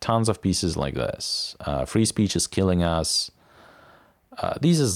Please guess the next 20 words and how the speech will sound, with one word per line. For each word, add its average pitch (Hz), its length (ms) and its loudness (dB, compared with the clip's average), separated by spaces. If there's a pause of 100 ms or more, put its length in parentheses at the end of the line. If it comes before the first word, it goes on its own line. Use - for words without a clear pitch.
(100)
Salzburger 107 1000 2 (140)
employees. 90 760 0 (220)
Sky - 300 -2
Arthur, 78 500 -2 (200)
G. - 120 -2
Salzburger, 78 760 -2
sixth - 340 -2
generation 113 480 0
nepotist, - 600 -4 (200)
inherited 139 520 2
the 127 60 2
New 120 200 4
York 107 120 2
Times 104 300 2
from 87 200 0
his 87 200 0
father's 92 460 2
father's 82 460 2
father's 80 520 -4
father. - 340 -2